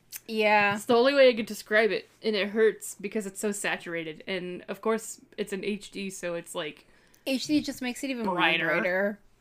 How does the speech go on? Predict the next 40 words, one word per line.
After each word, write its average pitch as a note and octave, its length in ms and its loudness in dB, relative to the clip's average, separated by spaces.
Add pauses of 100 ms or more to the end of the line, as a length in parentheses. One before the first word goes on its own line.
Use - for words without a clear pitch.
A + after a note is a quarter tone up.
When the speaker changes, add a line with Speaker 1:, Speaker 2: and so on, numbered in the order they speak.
(240)
Speaker 1:
So A3+ 160 -6
that G#3+ 180 4
doesn't G#3+ 280 -4
really F#3 200 -8
help. - 340 -10
Speaker 2:
I A#3 100 4
was A#3 200 2
so A3+ 240 2
ready G#3+ 240 2
to G3 140 0
knock G3 260 -2
the G3 60 -12
fuck A3 280 -4
out G#3 220 0
right A3 160 4
after A3 260 0
this A3 240 2
movie. A#3 400 6
I B3+ 100 0
was B3 200 0
so A#3+ 220 -2
tired. G#3+ 560 2
I A3+ 60 -4
was A3 140 -4
like, A3 140 -8
"Oh A3 60 -6
my A3 100 -8
god. G#3+ 380 -6 (760)
My A#3 140 -4
eyes A3+ 240 0
hurt A3+ 220 -4
so A3+ 180 -4
bad, G3+ 220 2
I G3+ 40 -4
just G#3 160 -10
wanna G3+ 140 -6
go G3 60 -8
to G3 60 -8
sleep." G#3 420 -4 (120)
<laughs> - 40 -20